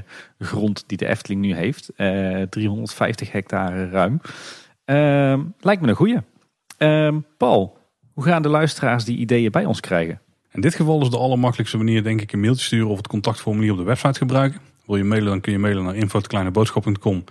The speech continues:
Speaker 2: Contactformuliertje vind je op de website, uiteraard kleineboodschap punt com.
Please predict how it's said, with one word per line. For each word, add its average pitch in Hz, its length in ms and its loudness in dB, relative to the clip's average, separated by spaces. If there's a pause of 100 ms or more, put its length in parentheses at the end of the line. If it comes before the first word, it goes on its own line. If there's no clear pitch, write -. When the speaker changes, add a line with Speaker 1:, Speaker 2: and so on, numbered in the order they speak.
(220)
Speaker 2:
Contactformuliertje 101 680 0
vind 98 120 0
je 95 60 -8
op 90 60 -10
de 90 60 -4
website, 123 460 0
uiteraard 92 360 -6
kleineboodschap 107 520 0
punt 143 140 2
com. 143 240 2